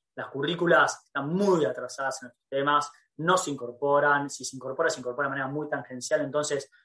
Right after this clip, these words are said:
eh, a mí nada me pone más contento de esto, de ver que se abrió la primer mae-, la primer maestría digital, eh, internacional online, o compite directamente con todo lo que hago, adelante, más querés que sea profe, voy, soy profe, querés que sea director, voy, soy director,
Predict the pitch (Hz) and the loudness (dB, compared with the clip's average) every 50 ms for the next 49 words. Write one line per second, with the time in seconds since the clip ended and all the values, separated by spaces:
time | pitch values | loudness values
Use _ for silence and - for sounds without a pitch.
0 | _ _ - 135 131 135 131 131 127 127 131 127 127 127 123 127 139 131 135 160 | _ _ -4 -2 0 0 0 0 -2 -2 -2 -2 -2 -2 -2 0 0 0 0 0
1 | 165 170 180 190 185 175 160 147 156 160 156 156 - 151 156 160 165 156 151 147 | 2 4 6 6 6 6 4 2 2 2 2 2 0 -2 -6 -2 2 2 4 2
2 | 135 - - - - 120 139 156 165 156 151 - - - 123 127 147 151 - - | 2 0 -8 -16 -12 -6 -2 -2 0 0 -2 -6 -8 -8 -6 -4 -2 -2 -2 -2
3 | - 127 139 160 170 170 170 156 143 139 139 - _ _ _ _ _ _ _ - | -4 -6 -2 0 2 2 2 2 0 -2 -4 -8 _ _ _ _ _ _ _ -2
4 | 151 147 147 165 165 190 214 220 208 196 180 160 - - - 190 196 202 214 214 | -2 0 2 2 4 4 4 6 6 4 4 2 2 2 2 2 2 4 6 6
5 | 214 214 208 208 - _ _ _ 143 156 170 170 - 170 165 - - - 214 220 | 6 6 4 0 -4 _ _ _ -10 -10 -10 -10 -8 -10 -12 -4 2 6 6 8
6 | 226 226 226 226 226 220 - - _ _ - 165 156 151 151 147 151 160 160 156 | 8 8 8 6 4 2 -2 -6 _ _ 0 2 4 6 6 6 4 4 2 -2
7 | 156 156 165 165 160 160 160 160 - - 180 196 220 220 202 180 180 185 185 175 | 2 4 4 4 4 4 2 0 0 -2 0 2 4 4 4 4 4 6 6 4
8 | 160 147 147 151 156 - 165 165 165 170 - 240 247 240 226 208 196 190 214 220 | 4 4 0 -2 -4 -4 -4 -6 -6 -6 -6 -4 2 6 6 8 8 10 8 8
9 | 220 214 202 208 254 247 220 190 185 185 220 208 180 175 202 233 254 240 214 175 | 8 6 4 4 6 6 6 6 6 6 6 6 6 4 4 4 4 4 4 2
10 | 147 139 - - 196 233 254 254 269 277 294 294 247 180 180 226 220 - - 220 | 0 -2 -6 -6 -4 -4 -2 0 0 0 0 -2 -2 -4 -4 -4 -4 -2 -2 -2
11 | 220 220 - 220 214 - - - - 160 190 254 254 - 156 - - 269 - - | -2 0 2 2 2 2 0 -4 -2 0 2 2 2 0 -4 -6 -4 -4 0 2
12 | 226 - 180 180 175 - 226 220 185 180 170 170 170 170 160 175 214 180 180 - | 2 2 0 -2 -4 -2 0 0 0 0 0 0 0 0 0 2 2 2 2 2
13 | - 196 185 180 160 - - 254 | 2 2 2 2 2 0 -6 -6